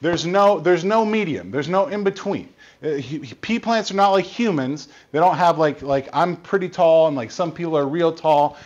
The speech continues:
and then there's medium, there's, like, super short, tiny people. Pea plants didn't do that. It's either six foot tall, four foot tall.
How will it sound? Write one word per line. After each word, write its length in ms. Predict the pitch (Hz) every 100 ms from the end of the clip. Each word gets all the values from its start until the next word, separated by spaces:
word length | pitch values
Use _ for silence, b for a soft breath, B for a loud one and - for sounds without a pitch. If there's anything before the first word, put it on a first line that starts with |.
| 139
and 100 | 139
then 200 | 135 127
there's 260 | 117 117 123
medium, 600 | 185 165 165 165 160 139
there's, 180 | 120 117
like, 140 | 110
super 320 | - - 127
short, 260 | - 139 -
tiny 260 | 180 165
people. 400 | 160 170 156 160 B B -
Pea 140 | 220
plants 260 | 226 226 202
didn't 240 | 208 175
do 140 | 170
that. 180 | 123 - B B
It's 160 | 135 131
either 180 | 156 131
six 380 | - 226 226 -
foot 200 | 226 214
tall, 400 | 196 185 185 B B
four 320 | - 214 214
foot 240 | 214 185 -
tall. 420 | 165 151 151